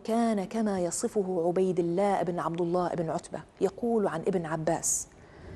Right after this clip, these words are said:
"ما رأيت أحداً كان أعلم بما سبقه من حديث رسول الله صلى الله عليه وسلم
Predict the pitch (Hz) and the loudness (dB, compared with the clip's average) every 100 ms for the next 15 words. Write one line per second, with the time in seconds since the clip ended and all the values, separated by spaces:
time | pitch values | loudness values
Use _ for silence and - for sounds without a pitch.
0 | - - 196 202 240 233 196 175 233 220 | -12 0 4 8 8 6 2 0 2 2
1 | - - - - 202 185 226 226 - - | 0 -6 -4 -4 0 2 2 0 -8 -20
2 | - 240 233 190 - - 208 180 175 170 | 0 4 4 4 0 0 0 0 0 -2
3 | 170 214 185 165 - 180 214 170 170 165 | 2 4 4 2 0 0 -2 -4 -4 -4
4 | 165 - 170 202 202 - 170 165 - 208 | -6 -4 -2 2 0 0 -2 -2 0 2
5 | 185 175 185 190 185 185 180 170 170 196 | 4 2 2 0 -2 -2 0 0 0 0
6 | 180 170 180 202 180 175 - 214 233 | 0 -2 0 2 2 0 2 4 2